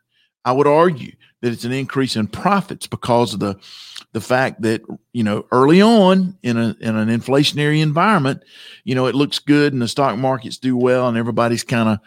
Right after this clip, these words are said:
you know, kinda cheery and everything's okay. But I, I hope, and my prayer is, is that our economy does not move into the second phase, which I would call stagflation, which is a stagnant economy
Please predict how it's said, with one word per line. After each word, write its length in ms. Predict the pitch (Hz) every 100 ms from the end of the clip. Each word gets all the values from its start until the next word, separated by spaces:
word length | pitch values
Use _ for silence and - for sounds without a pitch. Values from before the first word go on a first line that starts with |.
| - _
you 120 | - 107
know, 100 | 107
kinda 260 | 117 107 104
cheery 480 | - 113 113 107 107
and 100 | 104
everything's 380 | 104 101 98
okay. 560 | 90 - - 196 - - _ - - - _
But 320 | 104 110 - _ -
I, 160 | 120 -
I 120 | 123
hope, 480 | 113 151 165 160 160 -
and 140 | 120
my 140 | 120 113
prayer 480 | - 190 127 165
is, 320 | 135 123 120 117
is 120 | 104
that 180 | 123 117
our 180 | 117
economy 460 | 113 - 156 143 123
does 180 | 113 104
not 180 | 127 -
move 500 | 110 135 139 120 - - - -
into 160 | 120 117
the 60 |
second 400 | 123 143 135 -
phase, 520 | - 165 147 131 123
which 140 | 127 139
I 100 | 131
would 180 | 120 110
call 280 | 120 110
stagflation, 920 | 98 - 165 156 - 117 110 - - - - - -
which 160 | 113
is 100 | 107
a 60 | 107
stagnant 540 | - - 165 151 123
economy 600 | 113 - 117 107 104 101